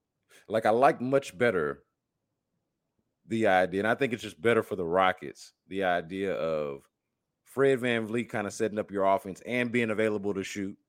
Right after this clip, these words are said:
you know, 'cause he can shoot as well. And then you're letting your shot creators or your shot makers at least be Jalen Green. Um, you've got Alperen Şengün that's gonna do some facilitating and doing s-,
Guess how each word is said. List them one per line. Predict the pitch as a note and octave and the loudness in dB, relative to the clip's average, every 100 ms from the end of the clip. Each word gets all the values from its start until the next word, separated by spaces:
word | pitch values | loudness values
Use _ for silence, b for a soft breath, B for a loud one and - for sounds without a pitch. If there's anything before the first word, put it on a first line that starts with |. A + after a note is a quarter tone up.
| _ - | _ -10
you | G2 | -4
know, | G2 | -4
'cause | G2 F2+ | -4 -8
he | G2 | -8
can | F2+ | -10
shoot | - F#2+ | -8 -8
as | E2 | -6
well. | F#2 A2+ F#2+ F2 _ _ _ _ _ - | 0 2 2 0 _ _ _ _ _ -8
And | G#2+ G2 | -6 -2
then | A2 G#2+ G2+ G2 F#2 _ _ _ _ _ _ _ _ _ _ - | -2 0 -2 -6 -12 _ _ _ _ _ _ _ _ _ _ -8
you're | A#2+ | 0
letting | B2 A#2 | 2 2
your | A2+ A2+ | 0 -4
shot | - B2+ D3 | 0 0 0
creators | - A#2+ G#2 G2 F#2 | -2 -2 -2 -2 -4
or | F#2+ | -4
your | F#2 F#2+ | -4 -4
shot | - A#2 G#2 | -2 0 0
makers | G2+ C#3 A#2+ E2 E2 | 2 0 0 -6 -4
at | E2 | -4
least | E2+ F#2 E2 | -4 -8 -6
be | G2 G2 G2 _ _ _ _ _ _ | -6 -4 -8 _ _ _ _ _ _
Jalen | G2+ F#2 G#2+ G#2 | -4 -2 -2 -2
Green. | G2+ A2 A#2 C3 D3 _ _ _ _ _ - | 0 0 -2 -4 -10 _ _ _ _ _ -6
Um, | F2 E2 D2+ F#2 | -4 -2 -4 -6
you've | F#2+ | 0
got | G#2+ G2 | 2 4
Alperen | G2+ A2 A2 | 4 2 0
Şengün | - G#2 G2+ A#2+ | -6 -4 -2 0
that's | A#2 G#2+ | -2 -2
gonna | A#2 G#2+ | -4 -2
do | G#2+ A2+ | -2 -4
some | A#2+ | -6
facilitating | G#2+ G#2+ A#2 A2+ A2+ A#2 A#2 A#2 | -8 -8 -2 0 0 0 0 -2
and | G#2+ | -4
doing | G#2+ A2 | -2 -2
s-, | G#2 | -4